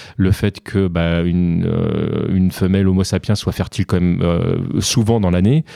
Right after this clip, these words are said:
euh, ça faisait un nombre de possibilités de tomber enceinte, euh, absolument, euh, énorme. Mais là, toi, tu reviens dans le présent et tu me dis, même là, aujourd'hui,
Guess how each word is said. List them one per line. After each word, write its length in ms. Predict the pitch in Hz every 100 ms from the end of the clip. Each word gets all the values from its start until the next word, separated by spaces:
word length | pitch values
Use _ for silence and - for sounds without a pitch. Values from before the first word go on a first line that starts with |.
| - - - - 92
euh, 240 | 87 85
ça 200 | - 90
faisait 240 | 85 90
un 100 | 87
nombre 260 | 85 107 110
de 80 | 95
possibilités 680 | - 92 - 90 92 87 123
de 60 |
tomber 320 | - 90 87 82
enceinte, 480 | 80 - 135 -
euh, 360 | 87 82 82 85
absolument, 720 | 92 87 - 82 82 90 85 78
euh, 220 | - -
énorme. 440 | - 110 135 107 87 - - -
Mais 100 | 98
là, 100 | 131
toi, 140 | 117
tu 120 | -
reviens 220 | 90 98 95
dans 80 |
le 60 | 85
présent 480 | - 95 104 156 139 - - - -
et 80 | 85
tu 180 | -
me 60 | 92
dis, 160 | 95 95
même 320 | 107 113 107
là, 160 | 123
aujourd'hui, 720 | 101 87 87 87 95 147 170